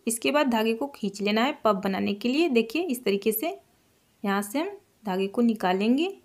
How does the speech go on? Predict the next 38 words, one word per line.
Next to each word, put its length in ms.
एक 260
बार 160
देखिए 260
हमने 160
धागा 260
क्रोशिया 400
में 220
ले 180
लिया 320
है, 160
फिर 120
इसी 220
वाले 160
फंदे 320
से 100
देखिए 380
ये 160
दो 220
बार 200
धागा 220
हमने 160
क्रोशिया 380
में 120
ले 180
लिया 280
है। 160
ये 80
देखिए 320
तीन, 360
एक 180
ही 80
फंदे 300
से 160
हमें 140
धागे 220
को 140
निकालना 440
है। 200